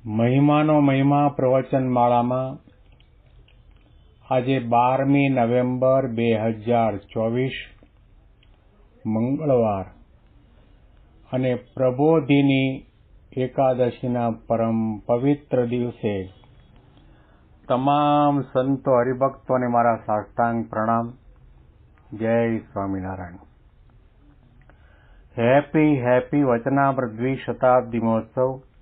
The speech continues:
હેપી, હેપી પ્રમુખ સ્વામી મહારાજ શતાબ્દી મહોત્સવ. અતિ અગત્યનો વચનામૃત ગરડા અંત્યનો વીસમો આપણે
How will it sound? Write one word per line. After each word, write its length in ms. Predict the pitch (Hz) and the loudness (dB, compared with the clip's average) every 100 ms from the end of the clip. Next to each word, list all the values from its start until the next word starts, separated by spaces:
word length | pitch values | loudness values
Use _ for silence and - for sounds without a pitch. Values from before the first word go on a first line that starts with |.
| _ _ _ _ - _ _ _ _ _ - - | _ _ _ _ -20 _ _ _ _ _ -20 -6
હેપી, 540 | 110 123 131 - 131 117 | 0 0 0 -4 -4 -4
હેપી 520 | 107 110 107 127 123 | -2 -4 -4 -8 -8
પ્રમુખ 480 | - 120 139 156 - | -4 -2 0 -2 -4
સ્વામી 420 | - 123 120 117 | -4 -2 -2 -2
મહારાજ 800 | 110 101 110 117 117 113 110 98 - | -2 -2 0 0 2 2 0 -4 -8
શતાબ્દી 520 | 113 127 117 110 104 | -6 0 0 -2 -6
મહોત્સવ. 500 | 98 98 98 - 98 - - _ _ - _ - _ - _ _ _ _ _ _ _ - - _ - - _ _ - - - | -6 -6 -8 -12 -20 -20 -20 _ _ -20 _ -20 _ -20 _ _ _ _ _ _ _ -20 -20 _ -20 -20 _ _ -20 -20 -6
અતિ 280 | 135 131 151 | -4 2 4
અગત્યનો 800 | 135 131 160 - - 165 156 147 | 4 4 2 0 -4 0 2 4
વચનામૃત 720 | 131 127 135 139 135 135 131 | 2 -2 0 0 2 0 -2
ગરડા 380 | 135 123 127 131 | -6 -2 2 2
અંત્યનો 480 | 127 123 131 127 123 | 2 -4 -4 -4 -2
વીસમો 480 | 113 117 - 127 123 | -2 -4 -4 -2 0
આપણે 300 | 117 117 | 0 -2